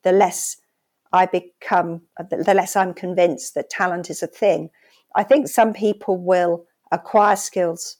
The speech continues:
more quickly than others, and some people will go from A to D by some sort of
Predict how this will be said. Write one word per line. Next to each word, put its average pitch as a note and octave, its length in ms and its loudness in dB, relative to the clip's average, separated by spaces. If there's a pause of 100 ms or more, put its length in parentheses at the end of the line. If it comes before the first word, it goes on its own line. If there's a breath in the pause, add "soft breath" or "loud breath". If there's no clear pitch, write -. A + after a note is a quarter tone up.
(120)
more F3+ 140 0
quickly - 440 -4
than D#3 140 -4
others, - 500 -8 (460)
and F#3 120 -8
some G3+ 240 2
people F#3+ 380 -6
will F3 140 2
go F3 200 2
from F3 180 -2
A E3 180 2
to E3 140 -8
D F3+ 300 0
by E3+ 200 0
some F3+ 260 -8
sort E3+ 200 -4
of E3 160 -6